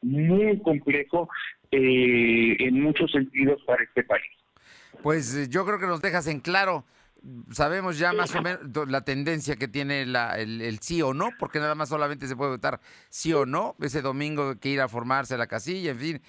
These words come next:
Speaker 2: el ine va a ser cor-, va a ser el que va a supervisar y vigilar el conteo y todo el procedimiento de la organización. Y en este caso es la mayor parte por el sí, pero lo importante, lo importante, Miguel Calderón Chelius, lo acabas de subrayar,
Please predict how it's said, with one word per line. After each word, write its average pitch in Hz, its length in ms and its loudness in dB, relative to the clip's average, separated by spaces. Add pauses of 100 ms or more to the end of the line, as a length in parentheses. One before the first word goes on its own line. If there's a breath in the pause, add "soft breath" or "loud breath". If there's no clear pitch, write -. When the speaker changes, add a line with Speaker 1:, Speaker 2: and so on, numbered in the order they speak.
(260 loud breath)
Speaker 2:
el 147 280 0
ine 160 300 -2
va 143 120 2
a 135 40 -2
ser 127 240 -6
cor-, 120 340 -4
va 127 60 0
a 123 60 -4
ser 131 160 -4
el 120 120 -6
que 123 120 -8
va 120 100 0
a 117 40 -4
supervisar 120 640 -2
y 123 80 -8
vigilar 107 480 -2 (400 soft breath)
el 107 160 -6
conteo 120 600 -2
y 110 40 -4
todo 123 240 -2
el 110 80 -8
procedimiento 104 580 -6
de 117 80 -2
la 101 80 -2
organización. 95 760 -8 (440 soft breath)
Y 123 160 0
en 123 80 2
este 139 320 -6
caso 131 260 0
es - 260 -10 (240 soft breath)
la 113 160 -2
mayor 120 380 0
parte 131 320 -2
por 143 180 -4
el 127 100 -6
sí, 190 120 -6
pero 160 260 -2
lo 147 120 -4
importante, 120 720 -4
lo 143 120 -2
importante, 160 760 -4 (280 soft breath)
Miguel 131 300 -2
Calderón 135 380 -2
Chelius, 156 320 -4
lo 135 100 2
acabas 143 260 -2
de 127 80 -6
subrayar, 113 580 -2